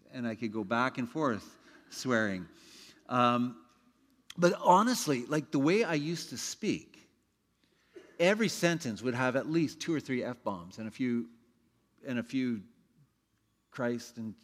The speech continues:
God and all sorts of things in every sen-, and I wouldn't even be angry, but that's just the way I spoke. And one of the hardest things that I ever had to learn when I became a Christian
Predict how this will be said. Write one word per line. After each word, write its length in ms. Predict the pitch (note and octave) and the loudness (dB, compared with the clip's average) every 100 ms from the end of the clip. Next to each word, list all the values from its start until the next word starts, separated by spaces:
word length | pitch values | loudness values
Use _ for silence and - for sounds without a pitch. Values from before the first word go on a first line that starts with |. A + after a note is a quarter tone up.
| _ | _
God 400 | A#2 B2 B2 A#2+ | -6 -4 -4 -4
and 160 | A2+ A2+ | -4 -6
all 160 | A#2+ | -6
sorts 260 | A#2 C3 B2 | -4 -6 -8
of 60 | A#2 | -6
things 180 | A#2+ A#2+ | -6 -4
in 140 | C#3+ - | -6 2
every 320 | F3+ F#3 G3+ | 4 4 0
sen-, 260 | - - D3 | 0 -2 2
and 180 | E3 F#3 | 4 6
I 80 | A#3+ | 6
wouldn't 260 | C4+ D4+ | 4 4
even 220 | C#4+ B3 | 4 4
be 180 | G3+ G3 | 2 0
angry, 360 | E3+ G#3 D#3+ G2+ | 0 0 0 -2
but 160 | A#2+ | -2
that's 200 | E3 E3 | -2 -2
just 180 | - D#3 | -4 -6
the 60 | D3 | -4
way 160 | C#3 | -2
I 60 | A#2+ | -2
spoke. 460 | - - C#3 - - - - - - | -6 -6 -6 -6 -12 -20 -20 -20 -2
And 80 | C#3 | 2
one 80 | D3+ | 4
of 60 | D#3 | 4
the 100 | C3 | 2
hardest 680 | - A3+ C4+ C4 - - - _ _ _ _ _ _ | 4 4 4 0 -4 -12 -20 _ _ _ _ _ _
things 280 | G3+ G3+ D3+ | 0 2 2
that 120 | C#3 | 2
I 200 | C3+ D#3 | 4 4
ever 180 | E3 D#3+ | 2 2
had 220 | D3 D3 | 2 2
to 80 | C3+ | 0
learn 540 | A#2 B2 E3+ F3 F#2+ F2+ | 0 2 2 2 -2 -6
when 140 | G#2 | -6
I 80 | G#2 | -6
became 340 | A2+ - B2 | -8 -6 -6
a 60 | G#2 | -6
Christian 640 | - G3+ - - D#2+ | -6 -8 -8 -12 -16